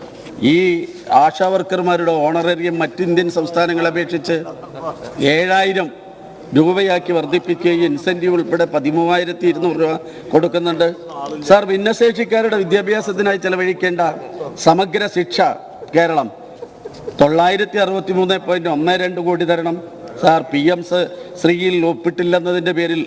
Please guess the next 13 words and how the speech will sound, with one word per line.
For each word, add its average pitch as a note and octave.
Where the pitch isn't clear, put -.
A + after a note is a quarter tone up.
അതും D#3
മുടക്കി. E3+
സർ, F#3+
യു G#3+
ജി A#3+
ശ-, G3
യു F3+
ജി A3
സി A3
ശമ്പള G3+
സ്-, -
പരിഷ്കരണത്തിൻ്റെ G3
ഭാഗമായി E3+